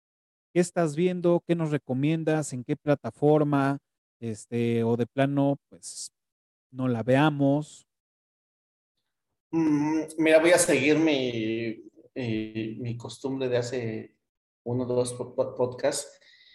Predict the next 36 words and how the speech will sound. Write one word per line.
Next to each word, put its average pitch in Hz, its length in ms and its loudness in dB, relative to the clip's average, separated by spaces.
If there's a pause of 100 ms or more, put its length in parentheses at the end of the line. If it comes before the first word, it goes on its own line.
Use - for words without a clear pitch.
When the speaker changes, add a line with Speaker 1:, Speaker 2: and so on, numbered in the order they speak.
(160)
Speaker 2:
eh, 107 400 2
que 117 80 0
voy 127 80 8
a 131 80 6
recomendar 120 420 0
una 135 160 2
serie 139 320 -2
y 131 80 -2
una 123 160 -2
película. 117 420 -8 (520)
Speaker 1:
Venga. 113 300 -6 (720)
Speaker 2:
Eh, 127 160 2
la 123 140 6
serie, 170 800 2
ya 147 140 6
la 156 80 8
mencioné 127 440 0
al 139 120 -2
inicio, 156 640 -4
y, 117 640 -4
pues, 113 160 -14
digo, 110 140 -4
si 117 120 -6
les 107 180 -2
gusta 123 200 -6
este - 140 -10
tipo 117 280 -6
de 110 100 -4
cosas 120 440 -8
y 107 160 -8
este 117 200 -12
tipo 117 300 -6
de, 107 320 -4 (460)
de 117 180 2
guiños, 139 840 0 (640)
eh, 104 720 -2